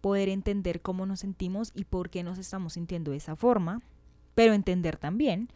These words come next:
que no necesitamos llenarnos de comida para poder solucionar un problema, porque no lo vamos a solucionar. Si yo me siento triste y me lleno, eh, el estómago de una, de un tarro gigante de helado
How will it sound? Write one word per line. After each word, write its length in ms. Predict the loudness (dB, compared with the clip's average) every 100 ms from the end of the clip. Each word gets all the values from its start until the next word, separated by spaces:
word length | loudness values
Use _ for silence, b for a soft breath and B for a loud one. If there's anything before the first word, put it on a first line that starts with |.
| b b b 2
que 140 | 6
no 440 | 8 6 6 2 -2
necesitamos 1200 | -6 -4 -6 -6 -10 -2 0 0 -4 -8 -12 -20 -20 -20 -20 -4
llenarnos 520 | 0 2 2 0 0
de 100 | 0
comida 340 | -2 -2 -2 -4
para 240 | -4 -2
poder 220 | -2 -2
solucionar 480 | -4 -6 -6 -6 -6
un 80 | -8
problema, 380 | -4 0 0 -2
porque 300 | -8 -6 -4
no 220 | 0 2
lo 120 | 2
vamos 240 | -2 -6 -8
a 60 |
solucionar. 560 | -8 -8 -8 -6 -8 -8 B B B B
Si 160 | -8
yo 120 | -4 -4
me 100 | -2
siento 320 | 0 2 2
triste 420 | 2 -2 -2 -2
y 200 | -2 -2
me 160 | -4 -4
lleno, 680 | -2 -2 -2 -2 -2 -4 -8 B B B -4
eh, 760 | 2 4 4 4 4 2 2 0
el 120 | 0
estómago 600 | 0 0 0 0 2 2
de 140 | 2
una, 1040 | 2 0 -2 -2 -4 -4 -4 -4 -4 -4 -2
de 80 | 0
un 120 | 0
tarro 400 | 2 0 2 0
gigante 440 | 0 0 -2 -4 -4
de 120 | -4
helado 400 | -2 -2 -4